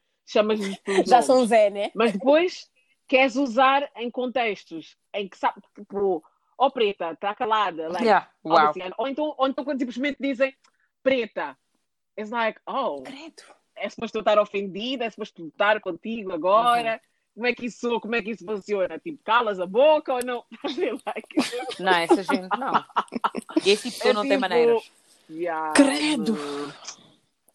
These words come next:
Speaker 2: Vinte e cinco
Speaker 1: Mas,
Speaker 2: anos,
Speaker 1: yeah.
Speaker 2: já.
Speaker 1: Hum.
Speaker 2: Damn.
Speaker 3: Ok, vamos então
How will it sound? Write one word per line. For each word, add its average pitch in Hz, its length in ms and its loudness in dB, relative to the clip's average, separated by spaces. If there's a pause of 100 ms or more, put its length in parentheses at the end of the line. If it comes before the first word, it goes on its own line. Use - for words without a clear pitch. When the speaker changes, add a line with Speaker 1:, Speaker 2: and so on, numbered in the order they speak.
Speaker 2:
Vinte 240 220 -2
e - 40 -8
cinco 220 260 -2
Speaker 1:
Mas, 214 60 4
Speaker 2:
anos, 156 180 2
Speaker 1:
yeah. 175 200 -6
Speaker 2:
já. 202 80 0
Speaker 1:
Hum. 175 120 0
Speaker 2:
Damn. 190 240 -10 (480)
Speaker 3:
Ok, 185 500 -4 (100)
vamos 233 360 -10
então 220 640 -10